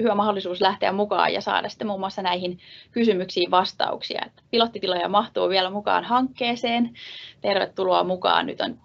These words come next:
hien-, hieno mahdollisuus osallistua ja, ja tota niin, niin saada, saada tietoa sinne omalle tilalle.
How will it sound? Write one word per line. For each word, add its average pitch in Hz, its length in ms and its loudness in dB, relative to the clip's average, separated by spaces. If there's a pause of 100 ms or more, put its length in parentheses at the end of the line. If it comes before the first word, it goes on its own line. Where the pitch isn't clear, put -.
hien-, - 260 -2
hieno 214 180 0
mahdollisuus 190 640 -4 (260)
osallistua 196 720 -2
ja, - 180 -4 (1000)
ja 107 160 -4
tota 104 300 0
niin, 110 260 -4
niin 226 260 -4 (240)
saada, - 400 0 (340)
saada 220 300 0
tietoa 196 440 0
sinne 190 220 -8
omalle 190 400 0
tilalle. - 400 -2